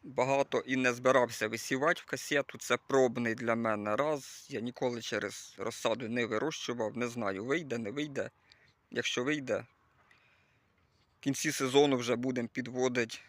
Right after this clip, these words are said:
підсумки, як воно, чи зайде мені, чи ні. А то я завжди щось понасіваю, а потім воно в мене або не виходить, або не встигаєш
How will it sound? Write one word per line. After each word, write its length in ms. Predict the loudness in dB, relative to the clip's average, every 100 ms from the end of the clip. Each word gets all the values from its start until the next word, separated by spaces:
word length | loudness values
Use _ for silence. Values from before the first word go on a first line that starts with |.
| -20 _ _ -4
підсумки, 680 | -4 -2 -6 -6 -4 -6 -6 _ -6
як 300 | -4 -4 -8
воно, 320 | -10 -10 -14 _ -16
чи 180 | -12
зайде 400 | 2 6 6 4
мені, 260 | 2 0 -4
чи 220 | -6 -4
ні. 200 | -6 -8 -12 _ _ _ _ _
А 80 | -2
то 120 | 4
я 140 | 4
завжди 480 | 6 4 4 -2 -4
щось 280 | -4 -8 -6
понасіваю, 760 | -4 -2 -2 -2 2 2 2
а 60 | -2
потім 340 | -4 -8 -8
воно 200 | -6 -6
в 40 | -6
мене 380 | -6 -6 -6 -2
або 220 | 0 2
не 140 | 2 4
виходить, 520 | 2 2 2 2 2
або 200 | 2 2
не 120 | 2
встигаєш 720 | 0 0 2 2 2 -4 -10